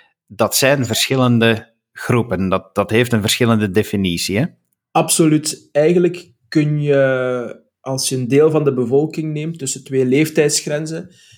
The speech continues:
Speaker 2: dan kun je die altijd opdelen in drie categorieën. Je hebt werkenden, werkzoekenden en inactieven. En daar staan perfecte schotten tussen. En die vormen altijd honderd procent van die groep.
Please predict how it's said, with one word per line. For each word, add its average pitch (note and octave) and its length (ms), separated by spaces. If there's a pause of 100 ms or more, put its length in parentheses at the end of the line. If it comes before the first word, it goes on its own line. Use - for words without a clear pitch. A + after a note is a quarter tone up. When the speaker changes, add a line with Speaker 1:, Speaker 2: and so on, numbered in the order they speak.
Speaker 2:
dan C#3+ 140
kun E3 120
je D#3+ 100
die D3 160
altijd E3+ 520
opdelen D#3 580
in C3 240
drie D#3 320
categorieën. C3+ 920
Je B2 80
hebt A#2 160
werkenden, D3+ 720
werkzoekenden C#3 680
en B2+ 200
inactieven. C3+ 640 (100)
En C#3+ 140
daar C#3 120
staan C3+ 280
perfecte D#3+ 460
schotten E3+ 480
tussen. G#3 420 (500)
En D#3 200
die D#3 300
vormen E3 380
altijd D#3+ 440
honderd F3 460
procent D#3 800
van C3 520
die B2 160
groep. C3 360